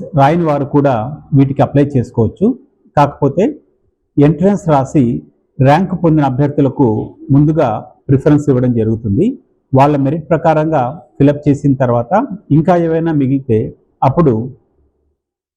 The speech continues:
ఎంట్రన్స్ రాయకుండా టెన్త్ క్లాస్ పాస్ అయిన వాళ్లకు ఈ సీట్స్ ఇవ్వడం జరుగుతుంది.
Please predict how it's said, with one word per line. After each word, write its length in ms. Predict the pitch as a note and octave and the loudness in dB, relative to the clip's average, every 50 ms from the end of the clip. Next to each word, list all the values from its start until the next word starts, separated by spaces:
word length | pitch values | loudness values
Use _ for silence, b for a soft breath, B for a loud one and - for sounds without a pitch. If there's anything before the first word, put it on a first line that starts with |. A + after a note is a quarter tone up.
| _ _ | _ _
ఎంట్రన్స్ 400 | C#3+ D3 D3+ D3 E3+ F#3 F#3 F#3 - | 0 2 2 2 0 -2 -2 -2 -2
రాయకుండా 500 | D3+ C#3+ C#3+ C3+ C3+ C#3 C3 B2+ C#3+ F3+ G#3+ - - - _ | 0 0 0 -2 0 0 0 0 0 0 -4 -4 -8 -16 _
టెన్త్ 240 | - D#3 D3 D3+ D3+ - | 0 2 2 2 2 2
క్లాస్ 220 | D#3 D#3+ D#3+ - - | 0 0 0 -2 -2
పాస్ 200 | - C3+ C3 - D3+ | -2 -2 0 0 0
అయిన 120 | C3 C3 | 0 0
వాళ్లకు 380 | B2+ B2+ B2+ C3 B2 - C#3+ A2+ G#2+ - D3+ - - - | 0 0 -2 -2 -2 -2 -2 -2 -2 -2 -6 -8 -2 0
ఈ 60 | C#3+ B2 | 0 0
సీట్స్ 320 | - - D3 C#3 C3+ - B2 | 2 0 0 0 0 0 0
ఇవ్వడం 220 | A#2+ A#2+ A#2+ A#2+ A2 | 0 2 2 0 0
జరుగుతుంది. 520 | A2 G#2 G#2+ G#2+ G#2 - G2 G2 C3+ F#3+ | 0 -2 -2 -4 -4 -2 -2 0 0 0